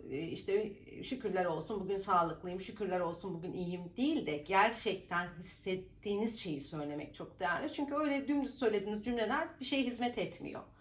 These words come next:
Boşu boşuna yapmış oluyorsunuz. Hani böyle olumlama yapan kişiler de var. Bir işe yaramaz.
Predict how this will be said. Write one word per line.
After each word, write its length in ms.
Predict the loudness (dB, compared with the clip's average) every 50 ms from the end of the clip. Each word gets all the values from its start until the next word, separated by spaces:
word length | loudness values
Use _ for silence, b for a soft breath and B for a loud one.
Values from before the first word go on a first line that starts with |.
| B B B 0
Boşu 280 | 0 2 2 2 0 -2
boşuna 320 | -2 -4 -2 -2 0 2
yapmış 400 | 4 4 4 2 0 -4 -4 -2
oluyorsunuz. 520 | -2 -2 -2 -2 -4 -4 -6 -6 -4 -2
Hani 300 | 0 0 0 0 2 6
böyle 180 | 6 6 8 8
olumlama 440 | 8 8 8 8 6 6 6 6 6
yapan 380 | 6 4 4 4 2 2 2
kişiler 520 | 0 -4 -4 -2 2 4 4 4 4 4 2
de 120 | 0 0
var. 200 | 0 0 0 0
Bir 80 | 2 2
işe 200 | 2 2 4 4
yaramaz. 500 | 6 6 6 6 4 4 2 0 -2